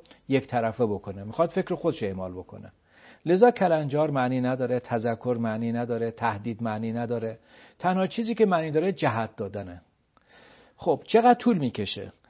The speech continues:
اگه بتونن با استقامت بیست و پنج روز این کارایی که عرض کردیم انجام بدن،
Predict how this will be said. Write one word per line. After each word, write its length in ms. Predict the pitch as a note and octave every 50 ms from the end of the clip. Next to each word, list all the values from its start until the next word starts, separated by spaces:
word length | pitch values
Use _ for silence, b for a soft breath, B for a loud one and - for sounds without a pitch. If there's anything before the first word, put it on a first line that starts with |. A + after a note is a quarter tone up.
| b b b -
اگه 200 | B3 C4+ C#4+ C#4+
بتونن 540 | A#3 C4 A#3+ - - C3 A2+ G2+ G#2 G#2 A2
با 120 | C#3+ C#3+
استقامت 680 | D3 C#3 - - - B2 - A#2+ A2+ A2 A#2 A2 G#2 G2 -
بیست 220 | C#3+ D#3+ D#3 - E3
و 40 |
پنج 400 | D#3 - - F#3+ G#3 G3+ E3 A#2+
روز 180 | A2+ A2+ G#2 -
این 120 | C3 C3+
کارایی 280 | B2 - C3 B2+ C3+ B2+
که 120 | - A#2
عرض 200 | G#2+ G#2+ G#2 -
کردیم 340 | - - A2+ A#2 A#2 B2+ A2 -
انجام 360 | A2 A2 G#2+ G2+ A2 A2 A2
بدن، 400 | G#2 G#2+ G#2 A2+ A#2+ C#3+ F3 F3